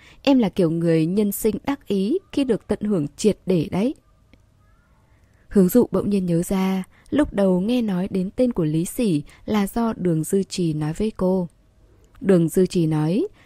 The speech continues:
Lý Sỉ đi Macau một chuyến thôi mà có thể thua tận mấy trăm vạn. Còn hỏi Lý Sỉ,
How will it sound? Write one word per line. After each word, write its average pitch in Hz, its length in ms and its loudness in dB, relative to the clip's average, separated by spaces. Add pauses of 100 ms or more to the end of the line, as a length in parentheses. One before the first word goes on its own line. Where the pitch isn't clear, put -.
Lý 240 140 4
Sỉ 269 180 -2
đi 240 160 -4
Macau 240 380 -2
một 196 200 -4
chuyến 170 220 -2
thôi 202 360 0 (240)
mà 233 140 0
có 294 140 -2
thể 233 220 2 (100)
thua 262 180 2
tận - 200 -4 (100)
mấy 165 280 0
trăm 240 280 -4
vạn. 180 200 -2 (840)
Còn 185 160 4
hỏi 170 260 0
Lý 160 200 0
Sỉ, 180 400 0